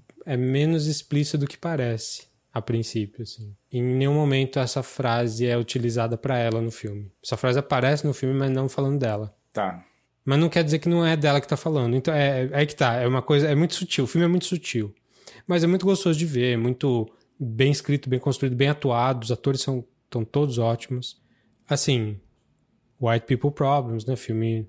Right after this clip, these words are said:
Speaker 1: nórdico, você já espera aquela coisa que ninguém tem um problema muito sério na vida.
Speaker 2: I D H super alto.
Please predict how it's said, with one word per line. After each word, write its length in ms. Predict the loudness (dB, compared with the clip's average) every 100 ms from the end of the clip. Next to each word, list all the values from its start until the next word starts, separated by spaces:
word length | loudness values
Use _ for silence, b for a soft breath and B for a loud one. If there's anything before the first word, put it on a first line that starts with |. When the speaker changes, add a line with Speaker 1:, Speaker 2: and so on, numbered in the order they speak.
| -4
Speaker 1:
nórdico, 580 | -2 2 0 0 -6
você 140 | -2 0
já 100 | 0
espera 440 | -2 -2 0 0
aquela 260 | -2 -4 -6
coisa 320 | -4 -2 -4
que 160 | -4 -2
ninguém 280 | 0 -2
tem 120 | -2 -4
um 40 |
problema 340 | -2 -2 -2
muito 200 | -2 -4
sério 260 | -4 -4 -4
na 80 | -4
vida. 440 | -4 -4 -2 -4 -6 -8
Speaker 2:
I 100 | -4
D 140 | 0
H 300 | 0 0 0
super 380 | 0 -2 -2 -2
alto. 540 | 0 0 -2 -6 -14